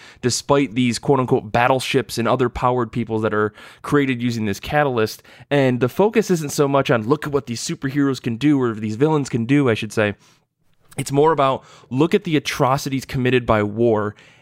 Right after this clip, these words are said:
and how is this not that much different than what actually happened in World War Two?"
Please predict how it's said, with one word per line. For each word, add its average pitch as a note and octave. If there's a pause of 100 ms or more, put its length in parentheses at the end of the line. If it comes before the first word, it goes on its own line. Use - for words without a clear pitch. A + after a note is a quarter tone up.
(200)
and A#2
how D#3
is D#3+
this C#3+
not B2
that A#2
much A#2
different A2+
than A#2
what A2
actually G#2+
happened G2+
in G2+
World G2
War F#2
Two?" -